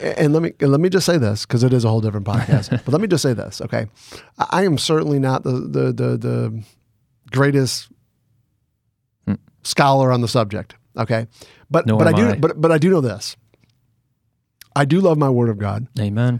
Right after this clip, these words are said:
Speaker 1: And I do study it.
Speaker 2: And we do have it. <laughs>
Speaker 1: I do love my Word of God, and I do study it.
Speaker 2: As
Speaker 1: And
Speaker 2: you
Speaker 1: I
Speaker 2: should.
Speaker 1: was borderline atheist.
Speaker 2: Mm.
Speaker 1: And when, one of my biggest issues is, was exactly that.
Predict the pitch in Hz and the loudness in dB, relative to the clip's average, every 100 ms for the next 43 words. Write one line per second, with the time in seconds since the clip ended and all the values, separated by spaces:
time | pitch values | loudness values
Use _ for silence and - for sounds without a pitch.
0 | - 139 139 135 139 127 117 101 - _ | -2 2 2 2 0 0 -2 -4 -10 _
1 | - 101 104 117 101 110 98 - - _ | -6 -2 0 2 2 0 -2 -6 -20 _
2 | _ _ _ - 123 - 165 143 - - | _ _ _ -6 -4 0 0 0 -2 -2
3 | - 143 127 143 185 180 165 160 156 151 | 0 0 2 2 4 2 2 2 2 2
4 | 139 139 151 113 110 143 151 139 139 117 | 0 0 -2 -2 -2 0 0 0 -4 -6
5 | - _ - - 127 120 180 170 196 156 | -12 _ -20 -4 0 2 4 6 4 2
6 | 139 175 165 147 147 135 139 85 98 - | 2 2 2 0 0 -2 -4 -10 -12 -18
7 | _ 117 110 107 - 131 131 127 123 127 | _ -10 -8 -8 -2 0 2 2 2 2
8 | 131 127 123 135 110 131 175 175 170 180 | 2 2 0 -2 0 0 2 2 2 0
9 | 165 175 151 127 120 107 113 107 - 117 | 0 0 0 -2 -2 -2 -4 -6 -4 -2
10 | 120 110 123 131 139 127 120 | 0 0 0 0 0 -2 -4